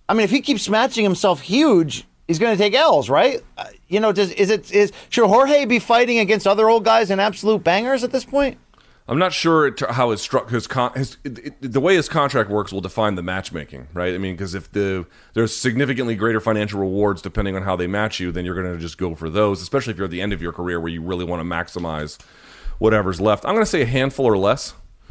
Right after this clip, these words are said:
Speaker 2: five or less, right? That sound reasonable to you?
Speaker 1: Okay, 'cause, you know, he's a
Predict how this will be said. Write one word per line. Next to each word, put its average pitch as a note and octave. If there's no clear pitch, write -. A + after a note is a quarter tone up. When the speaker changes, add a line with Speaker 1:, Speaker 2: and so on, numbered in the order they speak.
Speaker 2:
five A2+
or G#2
less, G2
right? G2+
That A#2+
sound B2+
reasonable B2
to C3+
you? C#3
Speaker 1:
Okay, C3
'cause, D#3
you G#3+
know, F#3
he's G#3
a C3+